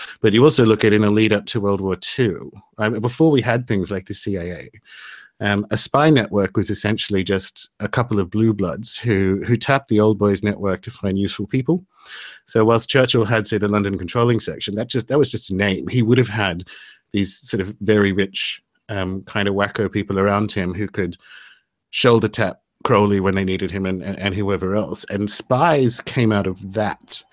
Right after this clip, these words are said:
So there, it, it's, um, it's always been semi-private. It's always been a, um, uh, it hasn't been as, uh, bureaucratic a job as, say, working at the D M V was. It's always been, "We're doing this for a,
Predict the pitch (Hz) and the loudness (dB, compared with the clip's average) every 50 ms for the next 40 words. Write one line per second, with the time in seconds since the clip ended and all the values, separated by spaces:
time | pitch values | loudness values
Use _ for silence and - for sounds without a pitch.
0 | - - - - - - - - - - 110 107 107 110 110 113 120 117 - 123 | -20 -20 -20 -20 -20 -16 -10 -4 0 2 4 4 4 4 4 4 4 2 0 -2
1 | - 120 120 123 120 - 120 113 - - - - - _ _ _ - 117 117 110 | 0 0 0 0 -2 -4 -8 -8 -8 -10 -14 -16 -18 _ _ _ -4 -2 0 0
2 | 104 104 101 98 95 98 101 - - - _ _ _ _ _ _ _ - 131 123 | 0 0 -2 -4 -6 -8 -10 -12 -20 -20 _ _ _ _ _ _ _ -4 -2 0
3 | 123 - 147 151 165 160 147 131 - - 131 123 120 - - 117 113 104 104 - | 2 6 6 8 8 6 6 4 4 2 2 2 2 2 0 0 0 -2 -4 -4
4 | - - 113 113 113 - - - - - - - 123 - 123 117 117 110 - - | -4 -4 -2 -2 -2 -4 -8 -12 -16 -18 -16 -12 -8 -4 -4 -2 -2 -2 -4 -4
5 | 113 107 104 101 98 98 95 101 - _ _ - - - - - _ _ - 104 | -4 -4 -2 -4 -4 -4 -6 -8 -12 _ _ -20 -20 -20 -20 -20 _ _ -12 -10
6 | 98 90 90 90 90 87 90 90 95 - _ _ _ _ _ _ _ _ _ _ | -8 -6 -4 -4 -4 -4 -6 -8 -12 -16 _ _ _ _ _ _ _ _ _ _
7 | _ _ _ _ _ _ _ _ _ _ _ _ _ - - 85 90 80 - - | _ _ _ _ _ _ _ _ _ _ _ _ _ -14 -12 -12 -10 -10 -10 -12
8 | 58 - - - - _ - - - _ _ _ _ _ _ - - 110 - 143 | -12 -12 -12 -14 -16 _ -20 -20 -20 _ _ _ _ _ _ -4 -2 0 2 2
9 | 123 131 131 110 - 120 120 117 110 117 117 - 107 107 107 90 104 - - - | 2 2 2 0 0 0 2 2 4 2 2 0 0 -2 -2 -2 -4 -10 -10 -6
10 | 113 104 101 98 95 95 92 92 87 82 - - 120 117 110 98 - 120 107 101 | -4 -2 -2 0 0 0 0 -2 -4 -6 -2 0 2 2 2 2 2 2 2 2
11 | 104 - 104 90 95 107 101 98 87 101 98 101 - 110 101 98 90 98 101 95 | 2 0 -2 0 2 2 2 2 2 2 0 -2 0 -2 -2 0 0 -2 -2 -4
12 | - - 98 92 92 92 87 - 98 92 87 - 95 87 95 101 101 95 87 92 | -4 -6 -6 -6 -6 -8 -10 -12 -14 -12 -10 -8 -8 -4 -2 -2 -2 -2 -2 -2
13 | 92 101 98 98 95 92 87 82 - 104 95 82 78 67 78 - 101 95 - 107 | -2 -2 0 0 0 -2 -2 -4 -4 -4 -6 -4 -6 -8 -8 -8 -8 -4 0 2
14 | 101 98 101 101 - - 101 95 92 95 95 98 95 87 107 104 104 98 98 95 | 4 4 4 2 0 0 0 0 0 2 0 0 0 2 2 4 4 4 2 2
15 | 92 - - - - 107 95 92 95 92 90 87 101 | 0 0 -4 -4 -2 0 2 2 2 2 2 0 -2